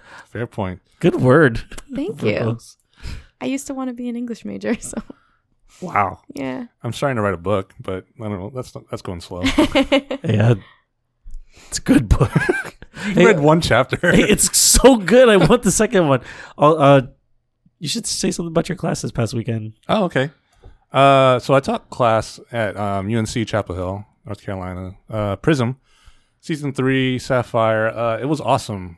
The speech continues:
Speaker 1: because, well, I mean, I love teaching down there, especially because, because of the fact that everyone is so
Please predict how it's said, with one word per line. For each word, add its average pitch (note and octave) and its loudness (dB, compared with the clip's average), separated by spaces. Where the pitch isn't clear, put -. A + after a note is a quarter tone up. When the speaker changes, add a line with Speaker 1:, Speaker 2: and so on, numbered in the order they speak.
Speaker 1:
because, G#2 -8
well, C3+ -2
I A#2+ -14
mean, A#2 -8
I A2+ -2
love A#2+ 0
teaching A#2+ -6
down G#2+ -2
there, G2+ -2
especially B2 -6
because, G2+ -6
because B2 -4
of A2 -4
the F#2 -12
fact G2 -4
that F#2+ -6
everyone G2 -6
is F2+ -12
so F#2+ -12